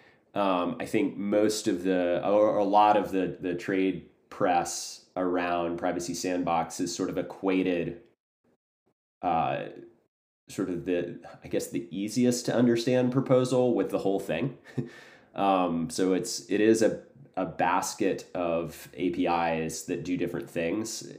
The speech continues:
and not just the broad targeting use case that is now called Topics A P I. Um,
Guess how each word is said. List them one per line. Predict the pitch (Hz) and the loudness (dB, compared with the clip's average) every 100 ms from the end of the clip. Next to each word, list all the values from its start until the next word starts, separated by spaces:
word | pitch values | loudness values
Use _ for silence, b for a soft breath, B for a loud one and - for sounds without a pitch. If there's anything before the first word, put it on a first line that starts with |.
| - - | -16 -10
and | 85 82 | -6 -4
not | 80 69 69 | -4 -4 -6
just | 85 80 - - - 67 | -6 -6 -10 -16 -18 -8
the | 80 78 76 76 69 - | -4 -4 -4 -6 -8 -12
broad | - 80 90 85 82 82 78 | -14 -12 -4 0 2 0 -4
targeting | 87 82 82 80 | -4 -4 -4 -4
use | 78 76 | -4 -6
case | - 80 80 - | -6 -6 -6 -6
that | 80 | -6
is | 76 78 | -6 -4
now | 80 78 | -4 -4
called | 78 76 | -4 -6
Topics | 82 78 90 - | -2 -4 -4 -6
A | 85 | -4
P | 80 78 | -4 -2
I. | 78 76 71 - b b b b - | -2 -2 -6 -12 b b b b -12
Um, | 87 82 78 73 71 | -6 -4 -4 -4 -8